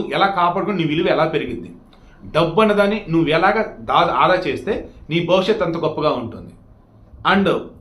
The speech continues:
టెంపరరీ సుఖాల కోసం వెళ్ళి నువ్వు గనక ఆ డబ్బుని ఖర్చు పెడితే అటువంటి ఇబ్బందులు పడాల్సి వచ్చింది. ప్లానింగ్ లేకుండా, ఫ్యూచర్ ఫోర్కాస్టింగ్ లేకుండా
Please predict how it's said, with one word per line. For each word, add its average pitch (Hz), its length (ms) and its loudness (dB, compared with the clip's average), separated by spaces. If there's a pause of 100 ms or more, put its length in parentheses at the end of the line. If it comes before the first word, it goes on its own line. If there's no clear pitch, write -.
(480)
టెంపరరీ 220 520 2
సుఖాల 208 240 2 (100)
కోసం 190 260 0
వెళ్ళి 165 160 0 (200)
నువ్వు 180 260 0
గనక 190 200 0 (400)
ఆ 135 40 -2 (100)
డబ్బుని 151 300 -2
ఖర్చు 156 260 -2
పెడితే - 220 -4 (540)
అటువంటి 190 360 0
ఇబ్బందులు 170 260 0
పడాల్సి 156 320 2
వచ్చింది. - 260 -12 (600)
ప్లానింగ్ 220 520 4
లేకుండా, 147 420 -2 (760)
ఫ్యూచర్ 254 320 2
ఫోర్కాస్టింగ్ 208 580 4
లేకుండా 131 380 0